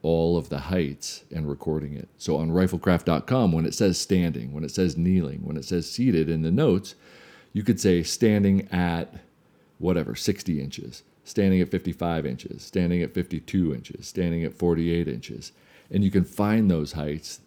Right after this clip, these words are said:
that really give you trouble and say, "Gosh, what is it about this angle and my body that I struggle with?" And once you've solved that problem,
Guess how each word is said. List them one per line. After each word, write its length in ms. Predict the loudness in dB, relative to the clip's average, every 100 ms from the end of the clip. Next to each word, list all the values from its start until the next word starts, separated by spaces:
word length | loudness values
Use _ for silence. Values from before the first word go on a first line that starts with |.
| -4
that 180 | -2
really 260 | 2 2 2
give 220 | 0 -2
you 100 | -2
trouble 480 | -2 0 0 -2 -10 -10
and 140 | -10
say, 120 | -8
"Gosh, 320 | -6 -4 -4 -2
what 240 | 0 4
is 160 | 4 4
it 100 | 0
about 340 | 0 -4 0
this 200 | 0 0
angle 560 | 0 0 -2 -2 -6 -8
and 140 | -6 -2
my 180 | 0 0
body 520 | 0 -2 -4 -10 -14 _ _ _ _ -10
that 420 | -2 0 -2 -6 _ _ _ _ -2
I 100 | 0
struggle 440 | 0 2 2 2
with?" 320 | -2 -4 -10 -18 _
And 100 | -6
once 220 | -2 -2 -2
you've 140 | -4
solved 320 | 0 2 2
that 200 | 2 2
problem, 560 | 6 6 6 0 -4